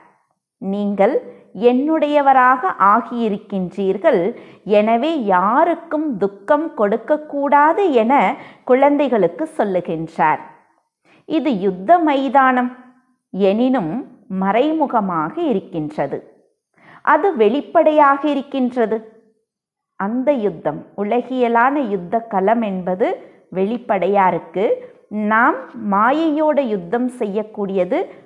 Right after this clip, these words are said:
மறைமுகமானதா இருக்குது. யுத்த மைதானத்தில் இறப்பவர்கள் சொர்க்கத்திற்கு செல்லுவார்கள் என்று பாடப்பட்டிருக்கின்றது. அதன் அர்த்தத்தை புரிய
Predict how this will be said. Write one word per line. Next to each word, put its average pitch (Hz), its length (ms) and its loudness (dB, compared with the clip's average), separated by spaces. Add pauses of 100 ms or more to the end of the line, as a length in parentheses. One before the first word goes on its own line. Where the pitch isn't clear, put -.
(140)
மறைமுகமானதா 208 1080 0
இருக்குது. 143 420 -4 (1400)
யுத்த 254 440 0
மைதானத்தில் 240 920 2 (260)
இறப்பவர்கள் 196 840 2 (460)
சொர்க்கத்திற்கு 359 880 0
செல்லுவார்கள் 302 840 4
என்று 262 360 0
பாடப்பட்டிருக்கின்றது. 202 1300 0 (720)
அதன் 240 320 4 (140)
அர்த்தத்தை 311 800 0
புரிய 294 300 -2